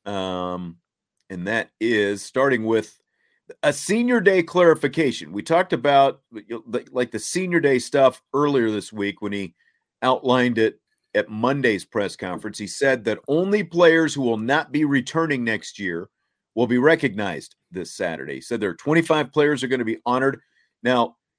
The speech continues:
Justin Ademilola said this week that he's not sure if he's coming back. He's eligible for a sixth year, but he hasn't made a decision.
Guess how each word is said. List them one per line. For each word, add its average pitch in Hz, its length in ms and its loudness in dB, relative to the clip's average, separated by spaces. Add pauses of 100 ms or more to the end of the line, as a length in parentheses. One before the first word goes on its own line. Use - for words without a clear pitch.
Justin 190 500 2
Ademilola 160 840 6
said 127 260 -2
this 113 220 -4
week 110 400 -2
that 117 260 4 (220)
he's 196 260 -2
not 190 220 2
sure 254 240 2
if - 100 0
he's 107 180 -6
coming 101 360 -4
back. 80 240 -6
He's 117 260 -4
eligible 139 560 4
for 110 420 -2 (320)
a 107 60 -2
sixth - 420 -6
year, 104 360 -2 (440)
but 127 80 0
he 139 100 4
hasn't 143 360 0
made 123 180 4
a 127 60 2
decision. 131 600 -4